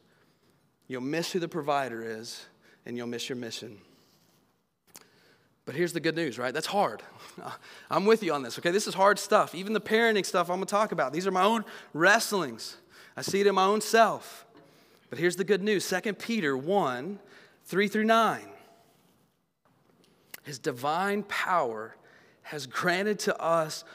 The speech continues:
all things that pertain to life and godliness." What you need, the strength that you need to swim upstream,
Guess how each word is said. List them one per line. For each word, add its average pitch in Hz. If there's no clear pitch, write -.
all 220
things 180
that 175
pertain 185
to 185
life 185
and 202
godliness." 147
What 185
you 254
need, 247
the 170
strength 226
that 220
you 233
need 220
to 160
swim 214
upstream, 185